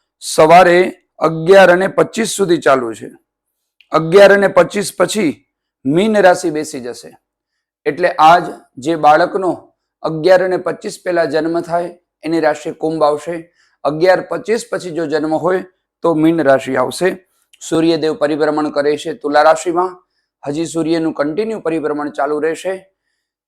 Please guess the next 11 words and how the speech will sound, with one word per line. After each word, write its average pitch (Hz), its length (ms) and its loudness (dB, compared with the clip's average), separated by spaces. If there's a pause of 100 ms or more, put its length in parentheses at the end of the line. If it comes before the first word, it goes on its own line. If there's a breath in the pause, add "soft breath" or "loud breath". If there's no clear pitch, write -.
(280)
આજ 180 260 4
દેવ 165 240 -4
ઉઠી 180 260 -4
એકાદશીનું 170 800 -2 (400)
સત્કર્મ 165 540 -2 (440)
ખાસ 165 300 0
કરીને 185 440 -4 (500)
આજ 156 240 0
બની 143 280 -4
શકે 180 360 -10 (480)
તો 160 420 -2